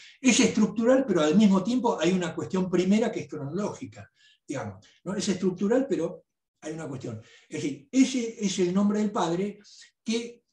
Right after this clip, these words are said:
que hace a la cuestión singular de si sos psicótico o no. Ahora, la cuestión, la cuestión, por eso es lo que la, la vez pasada lo hablábamos,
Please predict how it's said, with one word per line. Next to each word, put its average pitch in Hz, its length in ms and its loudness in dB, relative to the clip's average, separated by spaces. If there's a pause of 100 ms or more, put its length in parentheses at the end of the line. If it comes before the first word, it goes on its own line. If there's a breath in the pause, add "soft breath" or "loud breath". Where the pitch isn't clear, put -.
(180)
que 208 200 0
hace 226 340 0
a 190 80 2
la 160 160 -2
cuestión 190 320 -2
singular 185 540 0
de 185 120 0
si 165 160 -8
sos 170 200 -6
psicótico 151 580 -6
o 139 80 -6
no. 127 360 -8 (1400 soft breath)
Ahora, 135 580 0 (560)
la 202 260 2
cuestión, 180 800 2 (360)
la 135 180 -10
cuestión, 120 480 -6
por 214 140 -2
eso 233 220 0 (100)
es 170 180 0
lo 170 120 0
que 147 300 -6 (220)
la, 160 220 -2
la 165 180 -4
vez 208 120 2
pasada 208 340 -2
lo 165 100 2
hablábamos, 113 500 -4